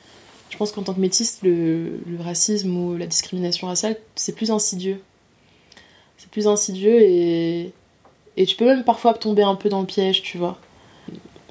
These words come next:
Et je pense que j'ai dû tomber dedans, euh, quand j'étais, quand j'étais pas autant, euh,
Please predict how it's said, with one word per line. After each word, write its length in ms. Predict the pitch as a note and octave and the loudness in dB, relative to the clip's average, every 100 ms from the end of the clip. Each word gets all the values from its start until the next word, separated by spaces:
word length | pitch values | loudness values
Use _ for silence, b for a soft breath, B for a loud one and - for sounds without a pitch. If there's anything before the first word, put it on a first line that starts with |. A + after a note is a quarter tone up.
| - | -10
Et 60 | F#3 | -2
je 60 | - | 0
pense 140 | B3+ | 2
que 80 | A3 | 4
j'ai 80 | F3 | 2
dû 100 | F3 | 0
tomber 260 | F3+ F3 | -2 0
dedans, 200 | E3 F#3 | -2 -4
euh, 240 | F#3 E3 E3+ - - - - - | -4 -6 -8 -12 -20 -20 -20 -8
quand 120 | F3 | -4
j'étais, 240 | E3 E3 E3 - _ _ _ - - - - - - | -4 -4 -10 -14 _ _ _ -20 -20 -20 -18 -10 -2
quand 80 | |
j'étais 220 | F3 E3 E3+ | 0 0 2
pas 200 | G3 F#3+ | 4 4
autant, 380 | F3 F#3 F#3 | 2 0 0
euh, 260 | F3 E3+ E3 | 0 -2 -4